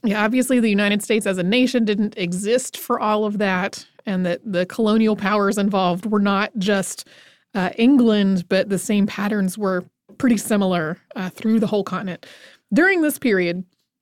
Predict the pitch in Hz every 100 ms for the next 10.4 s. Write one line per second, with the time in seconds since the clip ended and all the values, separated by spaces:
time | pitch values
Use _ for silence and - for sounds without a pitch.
0 | _ _ _ 233 240 240 233 208 214 196
1 | 185 175 190 185 - 233 254 277 277 240
2 | 208 196 202 185 175 190 190 185 185 190
3 | 190 185 - 202 196 190 196 190 - 208
4 | 190 185 196 - 277 254 196 175 165 127
5 | 202 202 196 226 254 262 226 220 214 208
6 | 196 - 214 196 - 196 185 185 302 262
7 | 190 196 - 185 196 208 202 220 185 180
8 | 185 214 208 226 214 202 196 175 - 277
9 | 311 - 220 214 - 208 208 196 185 180
10 | 156 - 175